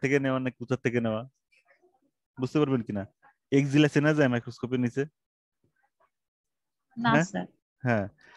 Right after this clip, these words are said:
Speaker 1: ওখানে যা দেখতে পাবেন, skin covered, ধরেন যদি skin থাকে তাহলে skin covered piece of tissue, আহ, fibrocollagenous material, মানে, ইয়া আছে, আহ, তারপরে আহ, ওই যে ulceration আছে, granulation tissue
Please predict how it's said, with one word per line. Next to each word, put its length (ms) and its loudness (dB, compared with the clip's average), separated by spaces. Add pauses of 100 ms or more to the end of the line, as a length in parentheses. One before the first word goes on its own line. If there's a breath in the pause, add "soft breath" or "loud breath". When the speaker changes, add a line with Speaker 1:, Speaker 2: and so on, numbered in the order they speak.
(200 soft breath)
Speaker 1:
ওখানে 220 0
যা 160 6
দেখতে 320 -2
পাবেন, 380 0
skin 300 -4
covered, 520 4 (240)
ধরেন 220 -2
যদি 160 -2
skin 200 -6
থাকে 300 -4
তাহলে 220 -2
skin 240 -8
covered 340 0
piece 200 -6
of 60 -4
tissue, 380 -8 (460 soft breath)
আহ, 400 2
fibrocollagenous 800 -4
material, 480 -6
মানে, 240 -4 (580)
ইয়া 200 4
আছে, 440 -2 (320)
আহ, 180 -2 (160)
তারপরে 400 0 (460 soft breath)
আহ, 420 -6
ওই 160 -4
যে 100 0 (200)
ulceration 560 0
আছে, 200 -2
granulation 460 0
tissue 260 -8